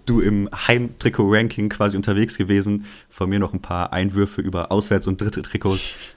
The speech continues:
Äh, vielleicht, wenn ihr es parallel aufgemacht habt, äh, könnt ihr irgendwas davon mitnehmen. Äh, ja, wenn nicht, dann nicht. War mal ein kleiner, kleiner Exkurs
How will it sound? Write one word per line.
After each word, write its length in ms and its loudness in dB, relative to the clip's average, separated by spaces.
Äh, 260 -6
vielleicht, 640 0
wenn 140 2
ihr 20 2
es 80 0
parallel 380 4
aufgemacht 500 2
habt, 340 -6
äh, 200 -2
könnt 240 0
ihr 60 2
irgendwas 220 -2
davon 220 -2
mitnehmen. 400 0
Äh, 260 -2
ja, 200 -2
wenn 120 6
nicht, 160 4
dann 80 6
nicht. 320 -2
War 160 -2
mal 80 2
ein 80 -2
kleiner, 400 0
kleiner 320 -2
Exkurs 680 -2